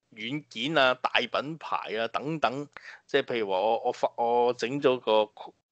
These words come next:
好似 Facebook 啲咁嘅，應該點樣計佢、砌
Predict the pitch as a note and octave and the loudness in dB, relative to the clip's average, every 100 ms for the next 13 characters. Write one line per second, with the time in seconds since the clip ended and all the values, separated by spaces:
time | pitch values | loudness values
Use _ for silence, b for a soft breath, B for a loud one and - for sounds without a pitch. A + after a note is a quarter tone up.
0 | _ - D3 C3 - D3+ E3+ - D#3 - | _ 2 4 4 4 4 4 4 2 2
1 | D3+ A#2+ B2+ B2 G#2 _ - F#3+ F3 E3 | 0 0 0 -2 -2 _ -4 -2 4 2
2 | C#3+ C#3 D3 D3+ _ _ _ - C3+ B2 | 2 -4 -6 -6 _ _ _ -2 0 0
3 | A2+ A#2 A#2 | -2 -6 -6